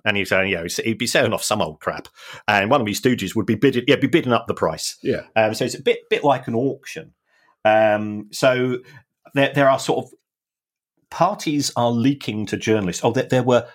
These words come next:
Speaker 1: there were potentially up to eight interested parties, some of which were just looking for a minority stake. Um, there's been s-, talk about, um,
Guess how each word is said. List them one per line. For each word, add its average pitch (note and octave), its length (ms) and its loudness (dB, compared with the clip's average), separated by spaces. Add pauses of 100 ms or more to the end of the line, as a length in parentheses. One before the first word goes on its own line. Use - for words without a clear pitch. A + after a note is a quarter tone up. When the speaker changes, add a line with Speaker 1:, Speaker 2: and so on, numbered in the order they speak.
Speaker 1:
there D3 100 4
were C3+ 60 0
potentially C#3 580 -2
up - 160 -4
to - 220 -2
eight C3 300 -2
interested A#2 640 -2
parties, G#2+ 500 0
some B2 220 2
of A2+ 140 -2
which - 280 0
were A2 60 -4
just A2 240 -6
looking G#2+ 280 -6
for G#2 160 0
a G#2+ 40 0
minority G#2 680 0
stake. - 420 -2 (480)
Um, A2+ 280 2 (100)
there's A#2 180 2
been A2+ 200 2
s-, - 280 -4
talk G#2 540 0 (460)
about, A2 680 2 (100)
um, G#2+ 540 -2